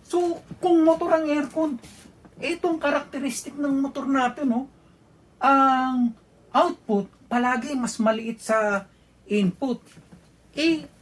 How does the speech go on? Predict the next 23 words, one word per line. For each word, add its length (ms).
ano 160
ba 80
talaga, 320
kuya? 400
Ano 100
nangyari? 640
Bakit 400
itong 240
aircon, 640
kung 240
motor 320
ito, 400
nag-input 640
tayo 320
ng, 280
oh, 160
ito 400
na 80
lang, 240
turing 280
natin, 440
ng, 200
ng 1000